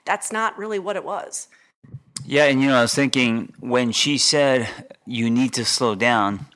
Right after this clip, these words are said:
Speaker 2: maybe what I heard was, "You're not going to be a good dad,"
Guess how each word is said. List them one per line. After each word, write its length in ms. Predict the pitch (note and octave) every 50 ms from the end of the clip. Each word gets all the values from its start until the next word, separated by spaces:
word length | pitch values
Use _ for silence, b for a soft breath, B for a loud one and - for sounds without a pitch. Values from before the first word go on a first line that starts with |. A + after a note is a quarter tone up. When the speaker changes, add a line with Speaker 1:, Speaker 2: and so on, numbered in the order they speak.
| _ _ _ _ _ _ _ _ _ _ _ _ _ - - _
Speaker 2:
maybe 520 | - F#2+ G#2 A#2 B2+ B2+ G#2 A2+ A2+ A2+ A2+
what 220 | G#2 G2+ G#2 G2+
I 160 | G#2 G#2+ A2
heard 340 | G#2+ - A2+ G#2+ G#2 G2+ F#2+
was, 460 | - G#2 G#2 G2+ F#2+ F#2+ F#2+ - - B B B B B
"You're 120 | - A2 A2
not 240 | A2 G#2+ G2+ - -
going 160 | G#2+ G2+ G2
to 80 | - F2+
be 120 | F#2 F2
a 60 | F#2
good 200 | E2+ - E2+ D#2
dad," 400 | - F2+ E2 D#2 D#2 - - -